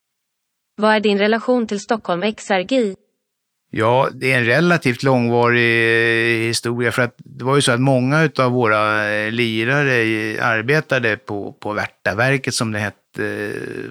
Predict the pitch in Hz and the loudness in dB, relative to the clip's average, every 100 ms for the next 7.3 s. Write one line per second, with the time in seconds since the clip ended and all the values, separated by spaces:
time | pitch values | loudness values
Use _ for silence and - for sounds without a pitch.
0 | _ 110 104 101 - 120 123 120 110 113 | _ -6 -4 -4 -6 -6 -4 -4 -2 0
1 | 117 110 101 101 - 107 - 107 107 107 | 0 -2 -2 -4 -6 -8 -8 -8 -6 -6
2 | 107 - 160 117 - _ _ - 135 135 | -8 -6 -6 -6 -12 _ _ 0 0 0
3 | - 131 127 127 127 127 123 123 120 123 | -2 2 2 2 2 2 2 2 2 2
4 | 123 131 123 120 151 160 - 123 120 113 | 2 2 2 2 0 0 0 0 2 0
5 | 113 113 113 120 117 107 - 185 175 151 | 0 0 2 2 2 0 2 2 2 2
6 | 127 110 104 139 - 185 180 180 175 175 | 2 2 2 0 0 -2 0 2 2 2
7 | 175 175 214 | 2 2 0